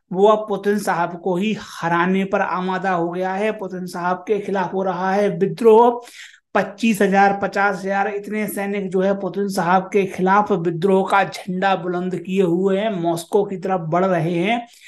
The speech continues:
जबकि पुतिन साहब अंदरूनी समस्या से घिरे हुए हैं। कल तक ये यूक्रेन में स्पेशल मिलिट्री ऑपरेशन कर रहे थे,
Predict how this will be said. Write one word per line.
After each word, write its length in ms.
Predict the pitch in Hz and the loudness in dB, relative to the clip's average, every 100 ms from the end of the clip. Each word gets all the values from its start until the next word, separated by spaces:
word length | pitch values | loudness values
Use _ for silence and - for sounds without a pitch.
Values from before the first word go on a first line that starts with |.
| - - _ 180 | -20 -20 _ -4
जबकि 400 | 175 196 - 247 | -2 -2 0 0
पुतिन 400 | 196 202 214 214 | 2 4 4 4
साहब 500 | 196 175 175 202 214 | 0 0 4 4 4
अंदरूनी 880 | - 180 180 175 196 208 202 214 220 | 0 -2 0 2 4 6 6 4 4
समस्या 600 | 202 180 170 - 208 196 | 0 -4 -4 -4 0 2
से 240 | 190 196 202 | 2 2 0
घिरे 260 | 156 160 185 | 2 2 2
हुए 320 | 175 175 185 | 2 0 -2
हैं। 240 | 165 160 156 - | -2 -6 -8 -6
कल 140 | 190 | -4
तक 200 | 190 196 185 | -2 -2 -2
ये 240 | 196 202 | 4 4
यूक्रेन 580 | 190 196 196 220 214 208 | 4 -2 -2 2 4 2
में 180 | 214 196 | -2 -4
स्पेशल 560 | - 214 190 208 214 | -4 -2 0 2 0
मिलिट्री 500 | 196 190 196 196 226 | 0 -2 -4 -4 0
ऑपरेशन 440 | 220 214 208 214 214 | 0 0 -2 -4 -6
कर 140 | 208 | -4
रहे 260 | 202 196 202 | -2 0 0
थे, 220 | 208 247 | 2 2